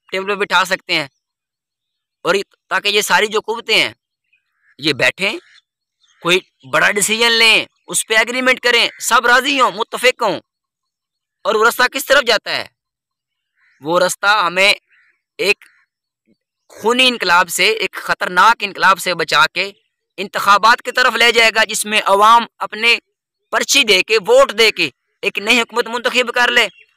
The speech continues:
और वही मुल्क की तकदीर के फैसले करे, जिसको अवाम मुंतखिब करे। अगर ये समझा जा रहा है कि मुल्क का जो मैंडेट है इस गवर्नमेंट के पास अब नहीं सही रहा, तो ये इलेक्शंस करवा दे,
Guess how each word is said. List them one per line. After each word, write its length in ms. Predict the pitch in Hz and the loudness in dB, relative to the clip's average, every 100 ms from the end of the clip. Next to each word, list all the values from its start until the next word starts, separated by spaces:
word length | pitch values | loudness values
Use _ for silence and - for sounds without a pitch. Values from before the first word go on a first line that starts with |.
| _ - | _ -2
और 120 | 226 | 0
वही 200 | 226 254 | 2 2
मुल्क 240 | 233 233 | 0 -2
की 140 | 247 233 | -2 -4
तकदीर 400 | 220 190 233 233 | -4 -4 -6 -2
के 120 | 226 | -2
फैसले 340 | 220 - 247 | 0 0 0
करे, 320 | 240 226 208 - _ _ _ _ _ _ | 0 0 -2 -6 _ _ _ _ _ _
जिसको 300 | 208 - - | -6 -4 0
अवाम 380 | 226 196 220 269 | 2 4 4 2
मुंतखिब 380 | 254 254 240 233 | -2 -4 -2 0
करे। 280 | 220 214 185 _ - _ - | 0 0 -2 _ -20 _ -8
अगर 160 | 185 | -4
ये 120 | 202 214 | 0 -2
समझा 180 | 208 226 | -2 0
जा 180 | 220 | 2
रहा 100 | 233 | 4
है 60 | 240 | 2
कि 120 | 233 | 0
मुल्क 280 | 214 214 226 | -4 -4 -2
का 120 | 233 | -2
जो 100 | 220 | -2
मैंडेट 460 | 196 185 185 240 220 | 0 0 2 2 2
है 140 | 156 - _ _ _ 190 | -4 -6 _ _ _ -12
इस 140 | 180 | -2
गवर्नमेंट 340 | 190 220 240 | 0 0 -2
के 80 | 240 | -4
पास 360 | - 214 220 - _ _ - | 0 0 0 -4 _ _ -8
अब 120 | 190 _ _ | -8 _ _
नहीं 400 | 160 190 247 277 | -4 0 2 0
सही 260 | 247 202 208 | -2 0 2
रहा, 260 | 170 139 110 _ _ _ | 2 0 -2 _ _ _
तो 60 | 190 | -6
ये 120 | 220 | -2
इलेक्शंस 460 | 220 - 262 262 214 | 0 0 -2 -4 -4
करवा 300 | 233 226 | 0 2
दे, 140 | 220 | 2